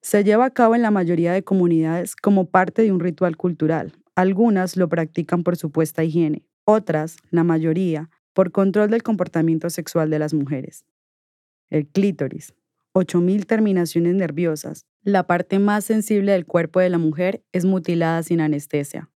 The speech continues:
El dolor llega a ser tan intenso que algunas se desmayan, otras mueren a causa de la hemorragia y las infecciones. No existe una tasa de mortalidad o cifra precisa, pero un estudio realizado por la O M S en dos mil seis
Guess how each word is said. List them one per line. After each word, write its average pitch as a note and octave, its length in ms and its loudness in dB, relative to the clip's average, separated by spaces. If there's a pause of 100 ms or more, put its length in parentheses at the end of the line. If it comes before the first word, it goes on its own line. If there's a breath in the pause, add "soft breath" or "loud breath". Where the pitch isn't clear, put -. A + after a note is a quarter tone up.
(120)
El F#3 160 2
dolor E3+ 280 2
llega F3+ 240 0
a F#3+ 40 2
ser F#3+ 180 -2
tan G3+ 160 0
intenso F3 680 0
que - 120 -4
algunas E3 340 2
se F#3+ 120 -2
desmayan, D#3 640 -2 (220)
otras F3+ 400 0
mueren G3 480 0
a D#3+ 140 -4
causa D#3 340 -2
de F3+ 60 2
la F3+ 80 0
hemorragia E3 640 -2
y E3+ 60 -4
las D3+ 200 -4
infecciones. C#3+ 800 -6 (400)
No F#3+ 140 2
existe G3+ 500 -2
una F3+ 220 2
tasa F#3 280 0
de G3 80 0
mortalidad D#3 640 -2
o F3 80 -2
cifra E3+ 400 -4
precisa, D#3+ 580 -6 (300)
pero F3 240 2
un F3 100 2
estudio A3 440 2
realizado F#3+ 500 0
por G3 120 2
la F3+ 180 2
O E3+ 60 0
M F#3 280 0
S F3 160 -2
en D#3+ 80 2
dos D#3 160 -2
mil F3 180 -2
seis F#3+ 400 -2